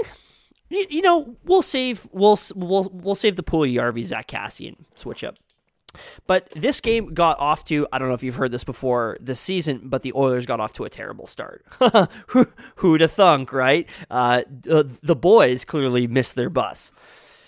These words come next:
But off of a really bad read by Philip Broberg on that two-on-one, uh, leads to a really, really, really poopy s-, goal scored on Mikko Koskinen by Clayton Keller. Um, and then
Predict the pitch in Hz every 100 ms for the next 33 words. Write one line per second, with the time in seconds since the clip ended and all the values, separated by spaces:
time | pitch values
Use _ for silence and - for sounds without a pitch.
0 | _ 185 180 170 _ _ _ _ _ _
1 | _ _ _ _ _ _ _ _ _ 214
2 | 233 220 175 139 147 214 220 208 185 156
3 | 143 135 139 139 139 135 - 143 131 120
4 | 120 120 - 156 131 139 127 135 123 120
5 | 123 - - 135 127 123 123 123 123 127
6 | - 117 113 90 131 131 - - 135 120
7 | 117 156 233 220 202 151 147 139 127 175
8 | 175 - 151 143 127 - 160 147 135 -
9 | 156 135 120 123 123 165 143 - 147 127
10 | 131 - 135 127 127 165 170 175 - _
11 | _ _ _ 113 113 113 113 117 110 _
12 | _ - 147 156 165 175